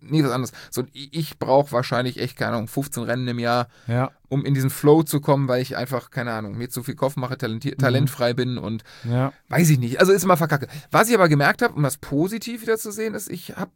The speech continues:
Speaker 1: mich haltungsmäßig im Feld auch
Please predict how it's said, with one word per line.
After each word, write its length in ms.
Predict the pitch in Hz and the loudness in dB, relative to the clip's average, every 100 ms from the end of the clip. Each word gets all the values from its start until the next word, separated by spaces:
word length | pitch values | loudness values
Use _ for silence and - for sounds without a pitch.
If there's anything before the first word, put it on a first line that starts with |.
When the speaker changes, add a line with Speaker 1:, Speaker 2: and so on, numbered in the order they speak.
| - | -6
Speaker 1:
mich 440 | 160 180 180 - _ _ _ _ _ _ _ _ _ - - | -2 -2 -6 -16 _ _ _ _ _ _ _ _ _ -12 -4
haltungsmäßig 880 | 208 294 302 160 147 131 127 117 135 | 2 4 4 0 2 0 0 -4 -6
im 100 | - | -6
Feld 400 | - - 220 - _ | -6 -4 -4 -4 _
auch 240 | - - | -8 -8